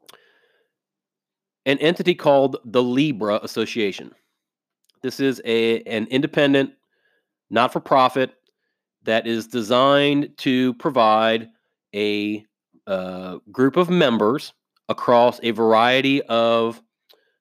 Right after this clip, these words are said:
uh, industries to basically govern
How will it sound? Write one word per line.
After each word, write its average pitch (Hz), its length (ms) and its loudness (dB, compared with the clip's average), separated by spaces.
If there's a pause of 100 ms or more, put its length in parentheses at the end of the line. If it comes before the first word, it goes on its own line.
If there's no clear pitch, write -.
(160)
uh, 101 300 -4
industries 139 760 -4 (1080)
to 131 580 0
basically 131 440 0
govern 110 720 0